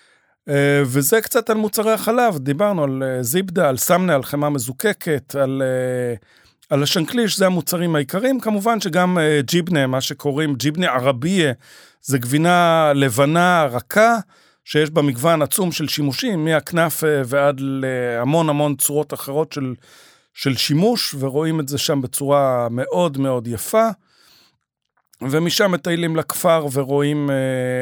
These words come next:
את הנוף, ורואים את הגן, ושומעים סיפורים, היסטוריה, דמוגרפיה, דת, תרבות. אני חושב שבלי להבין את ההקשרים התרבותיים, ההיסטוריים, העומק של הדברים,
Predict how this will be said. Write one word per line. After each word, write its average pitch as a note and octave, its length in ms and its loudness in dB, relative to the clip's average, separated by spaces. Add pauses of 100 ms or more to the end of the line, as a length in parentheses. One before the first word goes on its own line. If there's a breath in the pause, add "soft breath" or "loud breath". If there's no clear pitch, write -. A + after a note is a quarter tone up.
את C3 140 -8
הנוף, C#3 560 -2
ורואים A#2+ 320 -6
את A#2+ 120 -10
הגן, D3+ 500 0 (580 soft breath)
ושומעים D3+ 380 2
סיפורים, F3+ 720 0
היסטוריה, D#3 800 0
דמוגרפיה, C3 1200 0 (520 soft breath)
דת, D#3 540 2 (120)
תרבות. E3+ 760 -2
אני D#3 120 -6
חושב G#3+ 340 -2
שבלי G#3 500 -4
להבין E3+ 640 0 (640 soft breath)
את D3 140 -2
ההקשרים F3 640 0
התרבותיים, D#3 1080 -2
ההיסטוריים, D3+ 1080 0
העומק F3+ 580 0
של D#3 160 -2
הדברים, C#3+ 500 -2